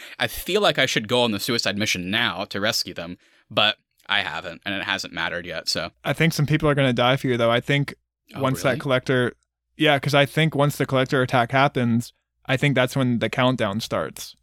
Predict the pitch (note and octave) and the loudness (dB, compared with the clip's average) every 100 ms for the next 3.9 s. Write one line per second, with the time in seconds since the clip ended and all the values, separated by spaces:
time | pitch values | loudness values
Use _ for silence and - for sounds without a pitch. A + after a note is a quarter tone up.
0 | _ C3 C3+ C3 B2+ A#2+ A#2 A2 A#2+ - | _ -4 -2 0 2 2 2 0 -4 -6
1 | - B2 B2+ A#2 A2 A#2+ A#2+ A#2+ A#2 A2+ | -2 0 2 2 2 0 0 -2 -2 -2
2 | B2 A2+ A2 B2+ A2+ C3 A#2 - G#2+ A2+ | 0 0 -2 -2 -2 -4 -6 -4 -4 -2
3 | A#2 A#2 G#2+ A2+ - D#3+ C3 G#3 | -2 -2 -2 -4 0 2 4 4